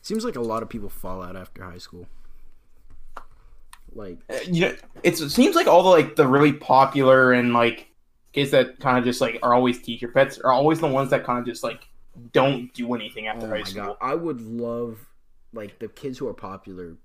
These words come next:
Speaker 1: now, like, who are, like, really popular in our school, man. I, I wish them the best, but I feel like they're so used to getting what they want that
Speaker 2: Yeah.
Speaker 1: they're not really prepared to go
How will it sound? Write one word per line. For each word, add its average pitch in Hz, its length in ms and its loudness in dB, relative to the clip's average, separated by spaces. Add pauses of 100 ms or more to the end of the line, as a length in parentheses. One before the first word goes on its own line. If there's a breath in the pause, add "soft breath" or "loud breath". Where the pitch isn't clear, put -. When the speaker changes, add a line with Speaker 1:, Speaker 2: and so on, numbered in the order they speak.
(120)
Speaker 1:
now, 90 400 -16
like, 87 380 -18
who 95 140 -16
are, 90 120 -14
like, 87 160 -12
really 92 220 -12
popular 85 400 -20
in 85 100 -20
our 82 80 -20
school, 87 320 -20
man. 87 340 -20
I, 90 220 -20 (560)
I 135 80 -8
wish 180 220 -4
them 156 140 -4
the 127 80 -4
best, 110 400 -12
but 104 120 -10
I 98 80 -12
feel 117 180 -12
like 110 220 -10 (880)
they're 101 260 -14
so 110 240 -12
used 104 440 -16
to 95 200 -16 (1040)
getting 110 320 -12
what 113 140 -16
they 107 100 -10
want 98 360 -14 (1900)
that 92 380 -16
Speaker 2:
Yeah. 117 280 4
Speaker 1:
they're 107 120 -8
not 110 260 -12
really 107 180 -12
prepared 95 720 -18 (320)
to - 100 -20
go 85 260 -20